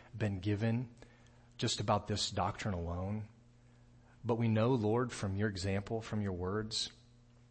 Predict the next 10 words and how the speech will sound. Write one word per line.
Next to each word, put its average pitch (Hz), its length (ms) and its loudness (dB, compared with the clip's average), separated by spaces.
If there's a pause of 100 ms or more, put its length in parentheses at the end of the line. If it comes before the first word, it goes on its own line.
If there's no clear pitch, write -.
(200)
that 107 120 0
this 120 220 -2
is 117 60 0
something 110 380 0
that 101 160 0
we 107 120 4
remember 110 800 4 (1200)
with, 101 360 -4
with 101 140 -6
joy. 95 460 -2